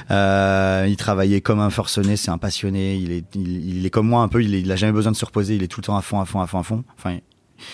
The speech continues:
il est comme moi j'étais à cette époque-là. <laughs> J'ai trente-sept ans maintenant, c'est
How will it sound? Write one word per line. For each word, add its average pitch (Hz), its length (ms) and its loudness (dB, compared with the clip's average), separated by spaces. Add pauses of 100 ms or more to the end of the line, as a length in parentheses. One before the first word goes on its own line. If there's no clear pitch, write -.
(180)
il 107 100 -2
est 101 60 -2
comme 107 220 0
moi 107 220 2
j'étais 107 260 0
à 104 40 2
cette 98 200 -6
époque-là. 95 300 -4 (280)
<laughs> 143 240 2
J'ai 131 240 0
trente-sept 107 460 -2
ans 117 80 0
maintenant, 104 240 -2
c'est - 160 -10